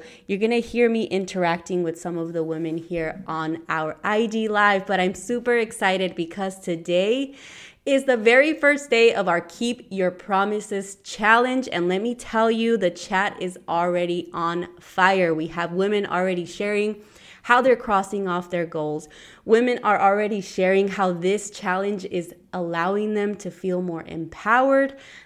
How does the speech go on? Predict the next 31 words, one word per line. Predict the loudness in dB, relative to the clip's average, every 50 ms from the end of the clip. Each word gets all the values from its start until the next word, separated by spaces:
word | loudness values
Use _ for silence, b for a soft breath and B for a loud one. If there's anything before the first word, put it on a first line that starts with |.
| B
The | -4 -4
community | -4 -4 -4 -6 -4 -2 -2 -2 0 0 0 -2 -2 -2
we're | 0 0 0 -2
building | -2 0 0 0 2 0 0 0 -2 -2 -2 -4
of | -4 -6 -6 -4 -4
those | -2 -2 -2 -4 -6
amazing, | -8 -6 -4 -2 0 0 0 0 0 -2 -2 -2 -2
incredible | -2 -2 -4 -4 -4 -4 -4 -4 -4 -4
women | -4 -4 -4 -4 -4 -4
on | -6 -6 -6
the | -8 -8
chat | -10 -8 -4 -2 -2 -2 -2 -6 -8
is | -10 -10 -10 -12 -14 -8
also | -4 -2 -2 -2 -2 -2 0 2 2 2 2 -2 B B B B B B B B
so | B 0 6 8 10 10 10 8
beautiful. | 6 4 4 4 4 4 4 4 4 4 4
That | 4 4 4 4 4
is | 4 2 2
why | 2 2 4 4 4
I | 2
created | 0 -4 -8 -6 -4 -2 -2 -2 -2 -2 -4 -4 -4
this | -6 -6 -6 -6 -8
community. | -8 -6 -4 -2 -2 -2 -2 -2 -2 -2
That | -2 -2 -4 -4
is | -4 -4
why | -2 -2 0 0
I | 0 -2
created | -2 -4 -2 -2 -2 0 -2 -2
the | -4 -4
Mujerón | -4 -4 -4 -4 -6 -6 -6 -6 -6 -4
movement | -4 -4 -4 -4 -4 -2 -2 -2 -2 -2 -4 -6 -12